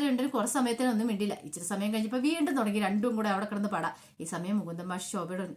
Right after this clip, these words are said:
"ശോഭേ, നീ ഒന്നും മിണ്ടാതിരിക്കുക, ഇതൊരു പോലീസ് സ്റ്റേഷനാന്ന്" പറയണം. പക്ഷെ ശോഭയ്ക്ക് അങ്ങോട്ട് ദേഷ്യം അടക്കാൻ പറ്റുന്നുണ്ടായിരുന്നില്ല.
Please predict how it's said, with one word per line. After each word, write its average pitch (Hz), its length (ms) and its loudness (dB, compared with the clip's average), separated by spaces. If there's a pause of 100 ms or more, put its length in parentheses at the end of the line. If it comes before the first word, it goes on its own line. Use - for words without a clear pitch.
(120)
"ശോഭേ, 175 220 -6 (300)
നീ 185 120 -4
ഒന്നും 220 200 2
മിണ്ടാതിരിക്കുക, 202 600 -2
ഇതൊരു 302 200 -2
പോലീസ് 220 300 -2
സ്റ്റേഷനാന്ന്" 247 460 2
പറയണം. 208 280 0 (260)
പക്ഷെ 151 220 -10
ശോഭയ്ക്ക് 165 380 -4
അങ്ങോട്ട് 247 220 0
ദേഷ്യം 214 340 2
അടക്കാൻ 214 340 0
പറ്റുന്നുണ്ടായിരുന്നില്ല. 247 720 2